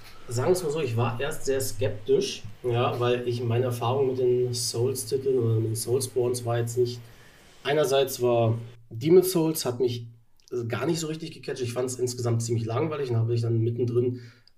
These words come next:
abgebrochen, ja, weil ich mir gedacht, okay, dann, ich hab keine Motivation dafür oder so. Bloodborne hingegen hat mir sehr, sehr gut gefallen. Also das war dann halt dieses, äh, hier ist es richtig toll, auf der anderen Seite ist es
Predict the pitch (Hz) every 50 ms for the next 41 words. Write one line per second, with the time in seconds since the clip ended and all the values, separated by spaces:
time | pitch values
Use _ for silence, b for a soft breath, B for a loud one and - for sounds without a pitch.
0 | _ - 127 - - - 175 165 - 147 156 156 175 170 180 180 - - - -
1 | 123 117 120 127 117 117 117 117 117 117 117 120 113 110 113 117 117 120 - -
2 | - 123 123 123 120 120 113 110 120 123 117 - 127 113 113 117 120 117 117 113
3 | 107 - - - 120 135 139 151 147 - - 143 143 143 147 - - 147 147 131
4 | 135 147 151 - B B B B B B B B _ - 143 147 165 165 - 165
5 | 165 160 165 170 165 165 170 170 160 131 120 - - 135 123 117 113 113 - 107
6 | 101 104 120 123 135 135 160 160 156 165 180 170 - 160 - - 156 151 156 165
7 | 160 131 113 113 117 117 110 113 117 123 127 131 123 120 123 120 117 - 127 -
8 | 117 110 120 117 117 - - - - _ _ _ _ _ _ _ _ _ _ _
9 | _ _ _ _ _ _ _ _ _ _ _ _ _ - 120 120 117 113 113 110
10 | - 127 135 139 135 117 120 113 - 127 127 127 117 117 117 139 139 143 147 135
11 | 113 117 120 113 117 127 120 117 120 117 117 110 113 110 113 - b